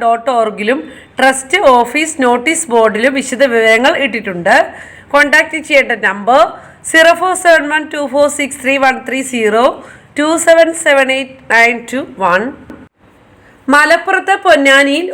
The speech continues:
ഒരു റെസ്റ്റോറന്റിലേക്ക് കുഴിമന്തി ദം ബിരിയാണി കുക്കിനെ ആവശ്യമുണ്ട്.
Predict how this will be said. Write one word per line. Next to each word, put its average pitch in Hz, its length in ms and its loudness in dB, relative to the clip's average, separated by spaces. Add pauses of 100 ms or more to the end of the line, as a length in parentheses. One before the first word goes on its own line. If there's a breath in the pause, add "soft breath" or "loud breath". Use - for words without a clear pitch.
ഒരു 254 140 4 (100)
റെസ്റ്റോറന്റിലേക്ക് 311 920 0 (120)
കുഴിമന്തി 285 500 2 (100)
ദം 285 220 4
ബിരിയാണി 269 320 -2 (100)
കുക്കിനെ 277 400 -2
ആവശ്യമുണ്ട്. 254 640 0